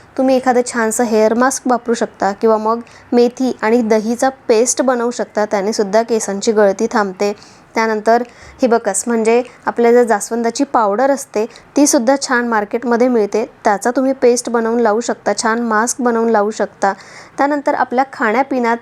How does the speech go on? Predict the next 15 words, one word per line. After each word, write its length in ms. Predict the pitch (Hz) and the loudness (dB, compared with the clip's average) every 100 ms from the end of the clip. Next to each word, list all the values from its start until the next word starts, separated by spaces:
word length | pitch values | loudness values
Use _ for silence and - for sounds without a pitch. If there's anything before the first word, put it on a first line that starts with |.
| - | -4
जे 100 | 226 | 0
मी 120 | 226 226 | 0 2
सांगितले, 480 | 233 202 233 190 196 | 0 0 -2 -4 0
ते 120 | 208 | 2
जर 180 | 208 226 | 2 2
व्यवस्थित 460 | 214 196 240 - 311 - | 2 2 0 -2 -6 -4
खाल्लं, 320 | 277 233 214 220 - - - | -4 0 -2 -4 -12 -10 -2
तर 60 | |
आपल्या 340 | 233 233 233 277 - _ _ - | -2 0 0 0 -2 _ _ -12
स्किनमध्ये, 680 | - 285 294 277 214 214 220 | 0 2 4 2 0 -2 -2
हेअरमध्ये 480 | 233 247 240 208 240 | 0 2 0 0 0
नक्कीच 520 | 240 220 - - - | -2 -6 -2 -2 0
तुम्हाला 280 | 247 214 208 | -2 0 0
फरक 300 | 220 220 180 | 0 0 0
जाणवेल. 480 | 190 160 - - - | -2 -6 -6 -10 -12